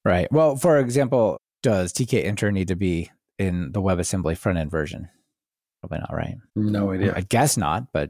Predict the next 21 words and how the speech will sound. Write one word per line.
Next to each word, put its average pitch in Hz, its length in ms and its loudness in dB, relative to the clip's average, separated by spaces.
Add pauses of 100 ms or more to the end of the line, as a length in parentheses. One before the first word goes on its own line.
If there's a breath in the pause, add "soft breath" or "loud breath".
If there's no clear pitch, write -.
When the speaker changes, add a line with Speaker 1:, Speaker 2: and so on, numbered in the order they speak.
Speaker 1:
you 92 120 -8
know, 85 60 -6
maybe. 98 560 -4
<laughs> - 40 -8
Probably 143 320 2
not. 104 280 -2
Speaker 2:
Yeah, 147 220 4
I 131 140 2
mean, 147 160 4
that's 143 200 2
the 151 80 -2
tricky 143 220 -2
question, 120 420 0
right? 110 220 0
It's 123 200 -2
always 131 220 2
one 127 100 2
of 123 60 4
these 117 160 0
things 127 260 -2
of 104 280 -2